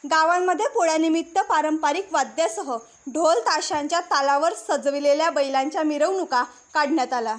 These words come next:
बैलांचे औक्षण करून त्यांना पुरणपोळीचा नैवेद्य दाखवण्यात आला. मात्र पिंपळगाव हरेश्वर येथे अनिल पंडित महाजन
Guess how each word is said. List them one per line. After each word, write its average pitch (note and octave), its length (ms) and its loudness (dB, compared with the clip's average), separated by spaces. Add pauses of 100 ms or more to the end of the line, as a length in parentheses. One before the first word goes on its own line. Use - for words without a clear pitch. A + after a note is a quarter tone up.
(540)
बैलांचे E4+ 500 0
औक्षण E4+ 380 0
करून A3+ 260 -4
त्यांना D#4 600 -2
पुरणपोळीचा E4 720 -2
नैवेद्य D#4 460 -2
दाखवण्यात C4+ 540 -6
आला. G3+ 220 -8 (460)
मात्र E4+ 420 0 (280)
पिंपळगाव E4+ 640 0
हरेश्वर D#4 480 0
येथे D4 480 -2 (280)
अनिल D#4+ 300 2 (120)
पंडित E4 400 -2
महाजन F4 400 0